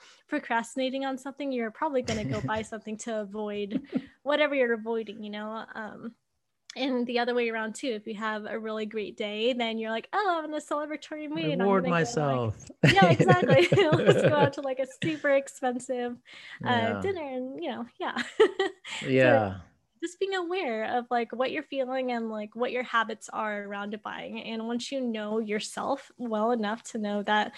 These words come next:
Speaker 1: "Oh, I probably shouldn't, like, shop right now 'cause I'm just gonna go down a rabbit hole," um,
Speaker 2: <laughs>
Speaker 1: it makes it so much easier not to <laughs> overspend on money. <laughs>
Speaker 2: Yeah.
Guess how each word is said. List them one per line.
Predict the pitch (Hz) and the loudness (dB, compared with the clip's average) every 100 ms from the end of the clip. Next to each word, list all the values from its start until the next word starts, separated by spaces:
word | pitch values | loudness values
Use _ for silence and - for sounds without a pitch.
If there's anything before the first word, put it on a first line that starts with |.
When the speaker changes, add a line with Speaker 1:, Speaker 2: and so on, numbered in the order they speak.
| - - - | -14 -12 2
Speaker 1:
"Oh, | 240 226 | 4 6
I | 214 226 | 4 -2
probably | - 208 208 208 | -4 -4 -4 -4
shouldn't, | - 214 - 214 | -4 -4 -4 -4
like, | 214 - - _ _ _ | -4 -6 -16 _ _ _
shop | - - 214 202 | -8 0 0 2
right | 214 202 | -2 0
now | 214 | -2
'cause | 214 208 | -2 -4
I'm | 214 | -4
just | 202 - | -6 -6
gonna | 208 | -4
go | 202 | -4
down | 196 196 | -4 -6
a | 196 | -4
rabbit | 208 220 - | -4 -4 -6
hole," | - - 220 - - - - | -4 -4 -4 -10 -18 -20 -6
um, | 220 233 220 214 202 | 0 2 2 0 -4
Speaker 2:
<laughs> | - | -6
Speaker 1:
it | 277 | -2
makes | 311 349 | 0 -2
it | - | 0
so | 370 | 0
much | 349 | 0
easier | - 285 269 220 | -2 0 2 2
not | 220 220 - | 2 0 4
to | 262 240 277 - | 6 6 4 2
<laughs> | |
overspend | 262 247 247 262 - 233 226 | 0 4 2 2 0 0 0
on | 220 214 | 0 -2
money. | 202 190 233 254 262 | -6 -2 0 2 0
<laughs> | 240 - | 0 0
Speaker 2:
Yeah. | 127 120 110 95 | 0 2 0 -2